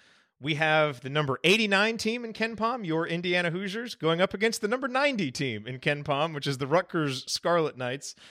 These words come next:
uh, who, you know, are struggling a little bit here in the, uh, in the post-Ron Harper era. Um, they lost to Iowa eighty-six to seventy-seven. Have you,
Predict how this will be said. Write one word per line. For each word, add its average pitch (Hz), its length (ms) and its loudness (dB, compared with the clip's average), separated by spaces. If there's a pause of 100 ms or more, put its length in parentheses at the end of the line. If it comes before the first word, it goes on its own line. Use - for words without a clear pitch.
(340)
uh, 143 400 4
who, 208 500 -4
you 220 120 -4
know, 160 300 -2 (100)
are 151 120 4
struggling 151 680 2
a 147 60 -4
little 143 180 0
bit 139 220 0
here 131 320 0
in 123 100 -4
the, 123 220 0
uh, 117 420 0
in 127 60 -10
the 117 80 -12
post-Ron 117 460 -4
Harper 120 340 0
era. 113 320 4 (600)
Um, 143 680 0
they 139 220 2
lost 135 340 4
to 131 200 0
Iowa 123 420 0
eighty-six 120 560 -2
to 113 420 -8
seventy-seven. 104 920 -6 (300)
Have 151 180 0
you, 214 340 0